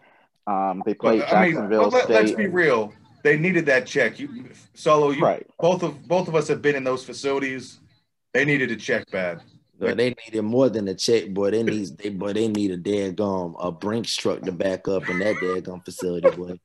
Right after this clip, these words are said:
Speaker 3: That place is
Speaker 2: The fact that
Speaker 3: just
Speaker 2: we played a national championship there is the
Speaker 3: the, the, bro, the visiting locker room,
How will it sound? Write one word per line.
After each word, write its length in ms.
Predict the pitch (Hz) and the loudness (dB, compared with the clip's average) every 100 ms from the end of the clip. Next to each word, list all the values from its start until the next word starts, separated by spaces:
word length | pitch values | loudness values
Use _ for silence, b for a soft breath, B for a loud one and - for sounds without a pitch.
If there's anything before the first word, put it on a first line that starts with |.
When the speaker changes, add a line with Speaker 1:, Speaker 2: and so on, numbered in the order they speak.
| _ _ _ - | _ _ _ -2
Speaker 3:
That 220 | 120 123 | -2 2
place 220 | 120 104 | 0 2
is 40 | 185 | 2
Speaker 2:
The 60 | |
fact 120 | 214 | 2
that 60 | 226 | 4
Speaker 3:
just 100 | 208 | 4
Speaker 2:
we 100 | 208 | 4
played 320 | 226 185 190 180 | 6 6 6 6
a 60 | |
national 480 | 165 165 170 - 151 | 6 4 4 2 0
championship 840 | - 139 147 147 120 104 107 104 | 2 2 2 2 0 0 -2 -2
there 240 | 101 107 101 | 2 2 2
is 140 | 92 | -2
the 80 | 101 | -8
Speaker 3:
the, 360 | - 139 160 - | -4 0 -2 -2
the, 80 | 123 | -2
bro, 180 | 151 135 | 0 2
the 140 | 120 | 0
visiting 600 | 101 127 185 185 160 135 | 2 4 4 4 2 0
locker 440 | 110 110 139 131 123 | 0 0 0 0 0
room, 600 | 113 107 98 87 85 | 0 -2 -4 -8 -12